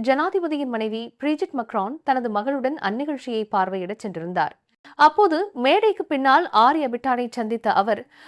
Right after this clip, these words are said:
போராட்டக்காரர்கள் குறித்து தெரிவித்த கருத்து தற்போது பெரும் சர்ச்சையாக வெடித்துள்ளது. "எனக்கு பயமாக இருக்கிறது" என்று நடிகர் கூறியதற்கு, "அந்த மோசமான நாய்க்குட்டிகள் இங்கே இருந்தால் நாங்கள் அவர்களை வெளியே எறிவோம்"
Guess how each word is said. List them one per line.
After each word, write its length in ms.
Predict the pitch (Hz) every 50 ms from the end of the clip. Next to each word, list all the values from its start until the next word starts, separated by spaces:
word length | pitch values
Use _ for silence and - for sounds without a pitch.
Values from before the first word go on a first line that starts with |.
| - _ -
போராட்டக்காரர்கள் 880 | 311 330 392 453 453 440 440 392 370 - 330 302 294 294 277 277 277 254
குறித்து 360 | - 269 254 247 254 262 247
தெரிவித்த 400 | - 240 220 220 220 214 - 214
கருத்து 420 | 214 - 220 214 220 - 339 359 359
தற்போது 560 | 311 269 269 - 247 233 214 226 233 226 233
பெரும் 320 | - 240 233 254 269 277 - -
சர்ச்சையாக 600 | 269 254 254 - - 359 339 285 220 214 247 311 294
வெடித்துள்ளது. 560 | 226 185 185 180 180 175 180 185 185 180 - _ _ _ _ _ _ _ _ _
"எனக்கு 400 | - 277 302 320 330 330 - 311
பயமாக 500 | 247 226 226 262 302 330 349 349 330 330
இருக்கிறது" 560 | 269 226 226 247 - 269 254 240 240 240 233
என்று 240 | 220 214 208 214 226
நடிகர் 360 | 208 190 208 240 247 247 233 -
கூறியதற்கு, 680 | 226 208 196 190 185 170 175 175 - - 262 220 180 - _ _ _ - -
"அந்த 260 | - 254 269 277 294
மோசமான 540 | 262 254 277 349 349 440 403 370 349 349 349
நாய்க்குட்டிகள் 680 | 311 233 214 220 240 - 262 254 269 254 254 240 240 -
இங்கே 340 | - 220 220 214 220 226 202
இருந்தால் 520 | 190 185 190 196 226 240 208 175 180 190 - _ - _ -
நாங்கள் 380 | 240 254 269 294 302 302 285
அவர்களை 440 | - 226 220 233 233 240 240 240 233
வெளியே 440 | 190 185 208 247 269 277 240 190 165
எறிவோம்" 280 | 165 165 156 143 147